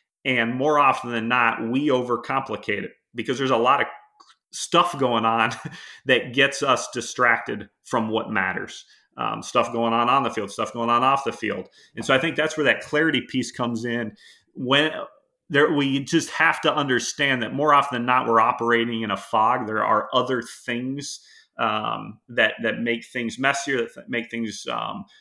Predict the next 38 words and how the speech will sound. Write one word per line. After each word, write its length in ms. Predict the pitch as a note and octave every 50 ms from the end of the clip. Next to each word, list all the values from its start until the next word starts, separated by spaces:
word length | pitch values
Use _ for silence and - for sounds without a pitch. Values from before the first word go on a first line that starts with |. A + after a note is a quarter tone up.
| _ -
more 220 | C3 B2+ A2+ -
complex. 760 | - A2+ G#2+ G#2+ - - C3 C3 C3+ C3+ - - - - - - - - - _ _ _ _ -
Um, 560 | B2+ A#2 G#2+ G#2 G#2 G#2+ - - G2+ - - _ _ _ _ _ _ _ _ _ _ _ _ _ -
if 160 | D3+ C3+ -
you 80 | B2+ A#2+
think 220 | - C3+ C3 B2
about 220 | B2 A#2+ A#2+ A#2+
society 680 | - - A2+ - - - - A#2+ B2 C3+ C3+ C3+ D3 C#3+
and 80 | B2+ A#2
what 140 | A#2+ A#2
society 640 | - - A#2 - - - C#3 B2 B2+ C3 C3 C3+ C3
values 640 | B2 A#2 B2 A2+ B2+ C3 C3+ D3 D3 C#3+ C#3 C3 B2+
are 100 | A2+ A2
not 320 | A2 A#2 B2 C3 - C3+
necessarily 760 | B2+ B2 - - A#2 A2+ - - - A#2+ B2 B2+ C3 C3+ C3+ B2+
what 260 | G#2+ A2+ A#2+ A#2 - - - -
is 160 | - A#2 G#2+ -
required 380 | A#2+ A2+ - B2+ A#2+ A#2+ A#2 -
for 160 | - A2 G#2+
excellence. 600 | A2 A#2 - - C#3+ D3 D#3 - - - - - _ _ _ _ _ _ _ _ _ -
Um, 600 | - A#2 A2 A2 A2 A1+ - - - - - - - _ _ _ _ _ _ _ -
and 220 | C3 B2 A#2+ A2+
so 520 | - - - C#3 B2+ B2 A#2+ A#2 A2+ A2+ A#2
we're 220 | A2+ A#2 B2+ A2 -
competing 540 | - C3+ A#2 - - - F3+ F3 D#3 C#3
with 120 | B2+ A#2+ C#3
all 120 | C3 C3
these 180 | C3 B2 A#2 -
different 360 | C3 B2+ A#2+ - A#2 A#2 -
things, 340 | C#3+ C#3+ C#3+ C#3+ C#3 B2+ -
all 300 | - - D3 D#3 E3 D3+
the 100 | C3+ B2+
different 360 | A#2+ B2 B2 - - A#2 -
messages 540 | A#2+ C3 C#3 - - C3+ C3 C3+ C#3+ C3+ C3
that 100 | B2+ B2
we're 120 | - B2+ B2
bombarded 520 | B2 B2 A#2+ A#2+ A#2+ B2 B2+ B2+ B2 B2
with. 260 | B2+ B2+ C3 B2+ -